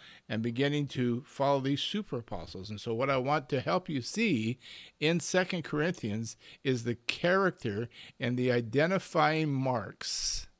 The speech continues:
of these super apostles. Because it is more likely than not today, beloved,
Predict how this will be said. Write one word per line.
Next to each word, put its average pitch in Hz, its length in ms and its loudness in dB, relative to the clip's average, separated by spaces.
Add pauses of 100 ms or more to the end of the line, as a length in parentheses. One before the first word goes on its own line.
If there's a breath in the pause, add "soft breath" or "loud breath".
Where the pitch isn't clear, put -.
(1300 soft breath)
of 139 480 4
these 131 420 2
super 175 460 -2
apostles. 95 680 -6 (720 loud breath)
Because 120 440 0
it 117 100 0
is 107 160 -4
more 139 380 2
likely 170 460 4
than 143 240 0
not 139 280 0
today, 98 320 -2
beloved, 92 520 -6